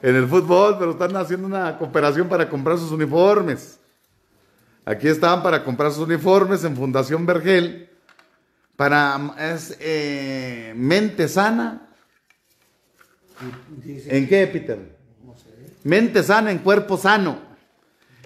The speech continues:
Speaker 1: Necesitan una terapia ocupacional que es fundamental, que su mente se mantenga ocupada
Speaker 2: Se rolan.
Speaker 1: y que no estén generando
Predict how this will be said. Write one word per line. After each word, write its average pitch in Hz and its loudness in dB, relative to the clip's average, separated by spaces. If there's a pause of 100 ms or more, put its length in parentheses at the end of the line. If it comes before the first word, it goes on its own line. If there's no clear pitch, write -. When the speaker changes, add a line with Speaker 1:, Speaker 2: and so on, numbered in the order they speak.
(160)
Speaker 1:
Necesitan 160 2
una 202 0
terapia 185 0
ocupacional 151 0
que 175 -2
es 175 -6
fundamental, 151 -2
que 170 -4
su - -6
mente 156 -2
se 147 -6
mantenga 135 -4
ocupada 127 -4 (120)
Speaker 2:
Se 139 -16
rolan. 147 -10
Speaker 1:
y 131 0
que 147 4
no 156 4
estén 175 -2
generando 156 -2